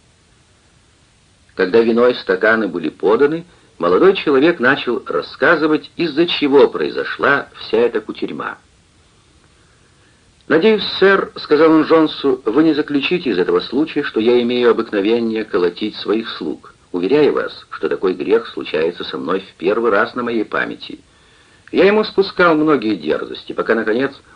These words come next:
он не вывел меня из терпения. Вы, вероятно, оправдаете меня, когда я вам расскажу, что случилось сегодня вечером. Возвращаюсь я домой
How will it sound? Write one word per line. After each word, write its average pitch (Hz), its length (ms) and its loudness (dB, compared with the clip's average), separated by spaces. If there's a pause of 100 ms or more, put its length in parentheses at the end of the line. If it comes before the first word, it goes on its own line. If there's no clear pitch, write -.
он 117 180 0
не 120 100 -2
вывел 139 340 0
меня 117 300 -2
из - 240 -10
терпения. 60 720 -8 (580)
Вы, 92 160 -2
вероятно, 107 540 0 (160)
оправдаете 110 640 0
меня, 71 240 -6
когда 69 260 -2
я 78 140 2
вам 80 200 -2
расскажу, 87 680 -4 (120)
что - 260 0
случилось 170 720 -4
сегодня 135 400 0
вечером. - 560 -8 (880)
Возвращаюсь 147 920 2
я 131 140 2
домой 85 480 -2